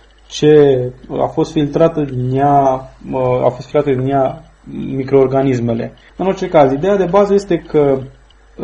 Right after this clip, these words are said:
spre deosebire de ceea ce spune homeopatia în general, Luc Montagnier în această lucrare spune că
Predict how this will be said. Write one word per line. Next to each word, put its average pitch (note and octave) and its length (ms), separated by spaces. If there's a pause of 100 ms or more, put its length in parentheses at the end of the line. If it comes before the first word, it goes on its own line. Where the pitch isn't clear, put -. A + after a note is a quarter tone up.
spre D3 260
deosebire D3+ 480
de C3+ 520
ceea D#3 140
ce D3+ 100
spune D3 320
homeopatia C3 680
în C#3 100
general, B2 760 (200)
Luc C#3+ 260
Montagnier D#3+ 420
în D#3 100
această D3 460
lucrare D3 480
spune F3 520
că C#3+ 500